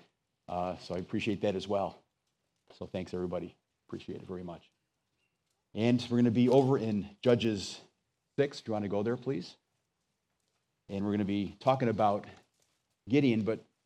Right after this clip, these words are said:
I guess if you wanted the title of the message, it would be, you know, hearing God's voice and discerning his will.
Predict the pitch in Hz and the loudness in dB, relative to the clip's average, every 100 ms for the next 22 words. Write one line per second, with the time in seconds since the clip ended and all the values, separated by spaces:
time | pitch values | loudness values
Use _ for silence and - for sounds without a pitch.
0 | _ _ - _ 123 139 143 143 135 113 | _ _ -20 _ -2 0 2 2 4 2
1 | 117 127 127 104 101 110 139 113 98 107 | 2 2 4 0 -2 0 -2 -4 -6 -6
2 | 110 101 110 107 - _ _ _ _ _ | -6 -4 -4 -4 -8 _ _ _ _ _
3 | 113 98 139 147 139 117 120 113 92 - | -6 0 4 6 6 4 2 0 -4 2
4 | 113 117 117 - 104 98 - 120 117 101 | 4 4 2 -4 -8 -6 0 2 2 0
5 | 92 104 117 85 - | -2 0 0 -2 -10